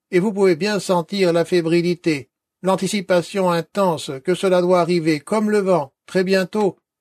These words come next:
à cause de ce qu'ils ont déjà vu cette semaine-là. Tout va arriver en même temps. Ils ont vu le précurseur, Jean-Baptiste, puis est venu le Messie,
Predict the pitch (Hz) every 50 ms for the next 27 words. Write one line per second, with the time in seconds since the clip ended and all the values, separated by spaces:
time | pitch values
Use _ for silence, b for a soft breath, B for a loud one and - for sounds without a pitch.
0 | _ _ _ _ - 175 165 - 202 214 214 202 170 190 185 170 - - 180 175
1 | 156 196 185 175 175 160 175 185 175 156 170 202 190 175 156 - 180 160 - -
2 | 185 175 175 175 175 170 175 175 160 139 - _ _ _ _ _ _ _ _ -
3 | 226 233 196 196 180 170 175 175 165 156 185 190 180 165 160 156 165 180 180 170
4 | 170 165 - - 147 127 120 - _ _ _ _ _ _ _ _ _ _ - 185
5 | 165 202 202 185 190 214 196 196 180 - - 190 180 - 190 180 - - - -
6 | 190 175 160 135 139 160 175 180 180 175 170 - 202 190 170 - - - 131 113
7 | - _ _ _ _ _ _ _ _ - 202 214 196 170 190 190 196 196 196 190
8 | 190 185 185 - - - 214 196 -